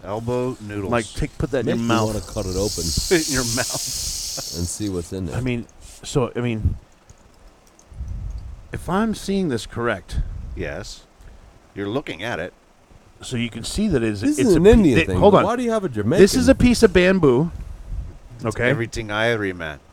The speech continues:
Speaker 2: Everything Irie man. And they dr-, well, ho-, well, bam-, bamboo's hollow anyway.
Speaker 1: Yes.
Speaker 2: So what you have to do is you have to find the stem and drill through the stem, and then they put these fucking what, wooden corks in,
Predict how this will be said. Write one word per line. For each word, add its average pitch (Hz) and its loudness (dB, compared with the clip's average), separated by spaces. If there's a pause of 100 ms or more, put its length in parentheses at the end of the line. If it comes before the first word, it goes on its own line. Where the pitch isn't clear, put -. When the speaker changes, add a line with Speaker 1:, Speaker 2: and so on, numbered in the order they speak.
Speaker 2:
Everything 254 10
Irie 269 12
man. 233 10 (1080)
And 123 0
they 120 2
dr-, 113 -8 (380)
well, 120 4
ho-, - 0
well, - -4
bam-, 156 2
bamboo's 156 4
hollow 117 2
anyway. 90 -6 (200)
Speaker 1:
Yes. - -8 (220)
Speaker 2:
So - -2
what 135 4
you 139 2
have 139 0
to 139 0
do 151 2
is 127 2
you 113 -2
have 110 -4
to 101 -12
find 131 0
the 110 -2
stem 123 -2 (540)
and 110 -4
drill 117 0
through 117 -8
the 107 -4
stem, 110 -2 (960)
and 113 -4
then 135 2
they 113 0
put 131 0
these 113 -2
fucking 117 0 (420)
what, 123 -4 (220)
wooden 123 0
corks - -2
in, 92 -10